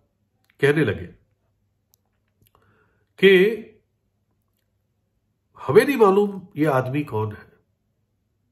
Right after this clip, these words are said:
परंतु इस मनुष्य को नहीं जानते कि कहां का है", वो उस व्यक्ति को कहने लगे। तो उस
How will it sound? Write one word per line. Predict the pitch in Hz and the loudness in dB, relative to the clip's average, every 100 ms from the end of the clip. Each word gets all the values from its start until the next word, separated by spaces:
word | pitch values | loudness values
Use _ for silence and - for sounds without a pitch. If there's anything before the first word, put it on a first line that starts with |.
| _ _ _ _ _ | _ _ _ _ _
परंतु | 135 156 170 196 | -8 -8 -6 -4
इस | 214 214 | -4 -4
मनुष्य | 170 180 180 185 | -4 -4 -4 -4
को | 165 | -4
नहीं | 120 165 | -6 -6
जानते | 180 120 107 107 131 | -2 -2 -4 -6 -8
कि | 131 147 247 - _ _ _ _ - | -6 -8 -8 -14 _ _ _ _ -12
कहां | 110 98 117 | -10 -6 -6
का | 117 92 | -8 -10
है", | - 85 | -12 -10
वो | 123 135 | -8 -6
उस | 147 - - | -10 -16 -18
व्यक्ति | 110 107 127 | -14 -14 -12
को | 123 | -12
कहने | 120 98 90 | -12 -14 -14
लगे। | 98 82 101 _ _ _ _ _ _ _ _ _ _ _ _ _ _ _ _ - | -18 -20 -20 _ _ _ _ _ _ _ _ _ _ _ _ _ _ _ _ -8
तो | 175 | -4
उस | - 254 - - | 0 -2 -2 -8